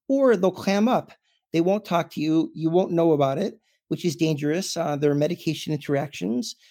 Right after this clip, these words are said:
particularly C B D, but with cannabis as well. Um, if you're on,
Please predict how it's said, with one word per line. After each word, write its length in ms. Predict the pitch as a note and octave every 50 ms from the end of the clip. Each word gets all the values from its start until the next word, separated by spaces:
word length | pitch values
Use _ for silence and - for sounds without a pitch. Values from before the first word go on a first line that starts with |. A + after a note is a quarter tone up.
| _ _ _ _
particularly 480 | - - - - D#3 - F3 D#3+ D#3+ D#3
C 220 | - - F3+ F3+
B 120 | D#3+ E3
D, 260 | D#3+ C#3+ D3+ C#3+ C#3+ E3
but 160 | E3 - -
with 240 | - G3 C3+ - -
cannabis 460 | - E3 D#3 D3 C#3 D#3 D3 - -
as 100 | C#3+ C3+
well. 320 | C#3+ C#3 C#3 D#3 F3 - _ - - _ _ _ -
Um, 340 | - D#3+ D#3 D#3 D#3 D3+ D#3 -
if 160 | F3 - -
you're 120 | - F3+ F3
on, 320 | F3+ F3 F3 E3+ - -